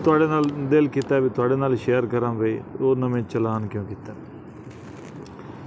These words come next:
ਅੱਛਾ, ਮੈਂ ਨਾ ਦੋਸਤੋ ਦੂਈ ਲੇਨ ਦੇ ਵਿੱਚ ਮੋਟਰਵੇ ਤੇ ਤੁਹਾਨੂੰ ਪਤਾ ਹੈ ਹੈਵੀ ਗੱਡੀਆਂ ਜਿਹੜੀਆਂ ਨੇ ਪਹਿਲੀ ਲੇਨ 'ਚ ਚੱਲਣਾ ਹੁੰਦਾ, ਦੂਈ ਲੇਨ ਦੇ ਵਿੱਚ ਨਾ ਮੈਂ ਮੁਸਲਸਲ ਚੱਲਦਾ ਜਾਂਦਾ ਮੂੰਹ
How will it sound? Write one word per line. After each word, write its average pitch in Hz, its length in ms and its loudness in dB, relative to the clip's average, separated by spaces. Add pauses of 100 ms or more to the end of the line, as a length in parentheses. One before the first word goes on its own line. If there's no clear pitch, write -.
(520)
ਅੱਛਾ, - 200 -2
ਮੈਂ 139 340 4
ਨਾ 160 440 4
ਦੋਸਤੋ 139 400 2
ਦੂਈ 151 440 6
ਲੇਨ 139 340 0
ਦੇ 135 80 2
ਵਿੱਚ 131 180 4
ਮੋਟਰਵੇ 143 480 4
ਤੇ 143 120 2
ਤੁਹਾਨੂੰ 139 240 0
ਪਤਾ 135 240 0
ਹੈ 135 180 4
ਹੈਵੀ 123 340 2
ਗੱਡੀਆਂ 131 280 2
ਜਿਹੜੀਆਂ 123 260 4
ਨੇ 113 160 -2
ਪਹਿਲੀ 123 220 4
ਲੇਨ 120 320 2
'ਚ 107 100 -10
ਚੱਲਣਾ 113 240 0
ਹੁੰਦਾ, 104 240 -6 (680)
ਦੂਈ 175 280 8
ਲੇਨ 160 320 2
ਦੇ 160 80 4
ਵਿੱਚ 151 180 4
ਨਾ 147 60 -2
ਮੈਂ 143 200 2
ਮੁਸਲਸਲ 135 540 2
ਚੱਲਦਾ 123 340 4
ਜਾਂਦਾ 120 300 2
ਮੂੰਹ 113 180 0